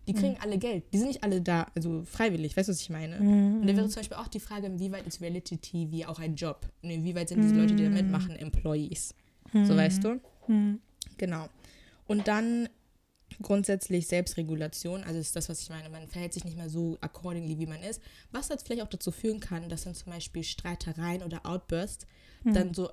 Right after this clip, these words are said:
Speaker 1: wie eine Explosion kommen und so plötzlich kommen, weißt du, weil du, wenn du die
Speaker 2: Mhm.
Speaker 1: ganze Zeit versuchst, dich zu regulieren und das Beste von dir zu zeigen
Speaker 2: Mhm.
Speaker 1: und dann irgendwann dann eine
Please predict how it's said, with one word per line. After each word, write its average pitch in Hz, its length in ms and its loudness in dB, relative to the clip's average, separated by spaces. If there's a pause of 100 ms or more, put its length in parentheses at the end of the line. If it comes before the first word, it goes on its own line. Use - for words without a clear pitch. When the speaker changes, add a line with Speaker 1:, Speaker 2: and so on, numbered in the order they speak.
Speaker 1:
wie 180 140 0
eine 180 120 -6
Explosion 185 500 2
kommen 180 180 -2
und 165 60 -6
so 160 80 0
plötzlich - 380 0
kommen, 156 200 -4
weißt 165 200 0
du, - 60 -8
weil 160 60 0
du, 185 80 4
wenn 208 180 8
du 196 80 8
die 196 60 8
Speaker 2:
Mhm. 196 60 4
Speaker 1:
ganze 202 180 -2
Zeit 220 100 -4
versuchst, 190 300 -2
dich 190 120 -4
zu 170 120 -4
regulieren 170 500 0 (300)
und 180 80 -4
das 160 120 -2
Beste 208 300 2
von 170 160 0
dir 160 100 2
zu - 160 -8
zeigen 202 720 2
Speaker 2:
Mhm. 196 520 6 (260)
Speaker 1:
und 180 160 -4
dann 185 160 -2
irgendwann 185 400 -2
dann 175 100 -2
eine 165 240 -6